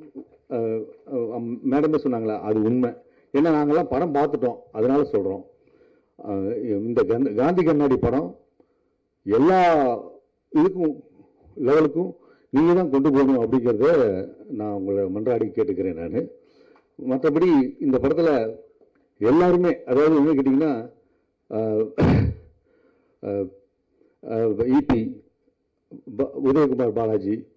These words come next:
இந்த இவங்க எல்லாருமே, இப்ப ஏன்னா அம்மா சொல்லிட்டாங்க, இது எல்லாரும் எனக்கு முன்னாடி சொல்லிட்டாங்க. நான் எல்லாம் சொல்லலாம்னு இருந்தேன் நானு, அவங்க சொல்லணும்னே இப்ப பாசிட்டிவ் வந்துச்சு எனக்கு. அதனால இ-, இது, இதெல்லாம் உண்மை அது. ஆனா ஒரே ஒரு விஷயம் சொல்றேன் நானு,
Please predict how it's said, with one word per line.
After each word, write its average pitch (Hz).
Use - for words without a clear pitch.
இந்த 135
இவங்க 139
எல்லாருமே, 190
இப்ப 147
ஏன்னா 151
அம்மா 135
சொல்லிட்டாங்க, 165
இது 110
எல்லாரும் 151
எனக்கு 135
முன்னாடி 165
சொல்லிட்டாங்க. 147
நான் 156
எல்லாம் 190
சொல்லலாம்னு 196
இருந்தேன் 175
நானு, 165
அவங்க 170
சொல்லணும்னே 196
இப்ப 147
பாசிட்டிவ் 143
வந்துச்சு 127
எனக்கு. 113
அதனால 110
இ-, 135
இது, 135
இதெல்லாம் 147
உண்மை 135
அது. 95
ஆனா 160
ஒரே 165
ஒரு -
விஷயம் 151
சொல்றேன் 123
நானு, 113